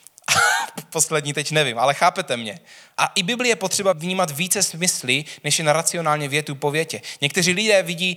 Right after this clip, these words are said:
všechno v Bibli doslovně jako zákon, věta po větě jako zákon, ale takhle to není.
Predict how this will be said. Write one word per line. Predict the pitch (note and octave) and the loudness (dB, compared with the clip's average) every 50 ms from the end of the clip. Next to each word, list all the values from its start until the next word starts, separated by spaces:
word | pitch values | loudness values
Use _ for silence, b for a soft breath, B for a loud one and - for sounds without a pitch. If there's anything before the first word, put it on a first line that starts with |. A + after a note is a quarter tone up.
| B B B | B B B
všechno | - - G3+ F3+ - G3+ G3+ | 0 0 0 0 2 0 2
v | F3 | 2
Bibli | E3+ F#3+ F3+ F#3+ F#3+ | 2 2 2 0 0
doslovně | E3 F3+ F#3 F#3 - G#3 G3+ F#3 F#3 F3+ F3+ F3+ F3 B B B - | 2 2 2 2 2 2 2 2 2 2 0 0 0 B B B -2
jako | D#3 D#3+ D#3+ F#3 E3+ | -2 0 0 2 2
zákon, | F3 E3 F3 G3+ G#3 - D#3 B2+ A2+ - - - | 4 4 4 2 0 -2 -4 -6 -6 -8 -10 -4
věta | C3 D#3+ F3 - G3 | -2 0 2 2 2
po | F3+ - G3 F#3 | 2 2 0 0
větě | G3 F#3 F3 F#3 | 0 0 0 0
jako | E3+ F3 - F3 | 0 0 0 0
zákon, | D3 D#3 E3 F3 F3+ - E3 D3+ | 2 4 4 4 2 0 -4 -4
ale | - D3+ D#3 | -4 -4 -6
takhle | D#3 E3+ E3+ G3 G3 | -6 -8 -6 -6 -6
to | G3 F#3+ | -4 -4
není. | F#3 G3 G#3+ A3 F#3+ C#3 G#2+ - | -4 -4 -2 -2 -2 -4 -4 -6